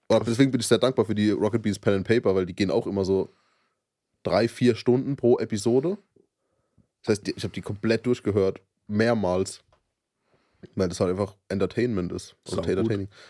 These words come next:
Speaker 1: Ja.
Speaker 2: Ja, auf
Speaker 1: Ähm,
Speaker 2: jeden Fall, wo war ich stehen geblieben? Äh, ja, genau, also wir sind
Speaker 1: Mitbewohnerin.
Speaker 2: dann aktuell noch auf Mitbewohnerinnen.
Speaker 1: Oder MitbewohnerInnen.
Speaker 2: Oder Mitbe-, MitbewohnerInnen.
Speaker 1: MitbewohnerInnen plus.
Speaker 2: Mit-
Speaker 1: Nein. <laughs>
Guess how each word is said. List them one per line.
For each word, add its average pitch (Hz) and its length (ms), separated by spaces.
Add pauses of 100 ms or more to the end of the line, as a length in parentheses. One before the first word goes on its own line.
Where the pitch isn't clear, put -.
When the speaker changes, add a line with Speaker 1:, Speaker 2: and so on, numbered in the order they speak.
(180)
Speaker 1:
Ja. 104 40 (880)
Speaker 2:
Ja, 104 80
auf 104 40
Speaker 1:
Ähm, - 60
Speaker 2:
jeden 95 60
Fall, 98 120
wo 90 80
war 92 120
ich 92 80
stehen 101 180
geblieben? 95 400
Äh, 107 260
ja, 104 160
genau, 110 280
also 110 260
wir 101 60 (220)
sind 117 140
Speaker 1:
Mitbewohnerin. 98 480
Speaker 2:
dann - 100
aktuell 113 380
noch 110 160
auf 104 180
Mitbewohnerinnen. 127 1160 (560)
Speaker 1:
Oder 92 180
MitbewohnerInnen. 95 680
Speaker 2:
Oder 101 140
Mitbe-, 101 380 (120)
MitbewohnerInnen. 123 1700 (260)
Speaker 1:
MitbewohnerInnen 117 1080
plus. - 460 (840)
Speaker 2:
Mit- 147 180
Speaker 1:
Nein. 156 140 (200)
<laughs> 175 100